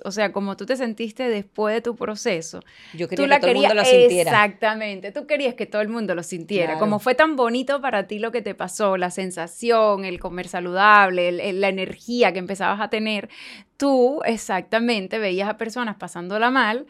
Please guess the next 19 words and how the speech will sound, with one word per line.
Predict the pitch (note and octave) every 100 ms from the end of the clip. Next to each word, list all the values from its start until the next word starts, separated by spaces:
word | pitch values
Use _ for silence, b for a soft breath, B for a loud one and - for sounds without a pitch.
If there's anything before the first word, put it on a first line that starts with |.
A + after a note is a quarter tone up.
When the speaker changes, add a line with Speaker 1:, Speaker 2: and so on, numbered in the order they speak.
| B
Speaker 2:
Claro. | D#3+ C#3 A3+
Speaker 1:
y |
tú | D3+
decías, | G#3 G#3+ G3
"Yo | F#3+ G3
quiero | G#3 A#3
que | A#3+
tú | A#3+ A#3 B3 G3+
estés | - F3 E3
bien". | F3+ C#3+ D3
Entonces, | E3 E3+ G3+
Speaker 2:
Y |
Speaker 1:
tu | -
Speaker 2:
tú |
Speaker 1:
pasión | F#3+ G3 G#3+ A3
Speaker 2:
puedes, | A#3+
Speaker 1:
fue | A#3+ A#3 C4
esa, |
Speaker 2:
y | A3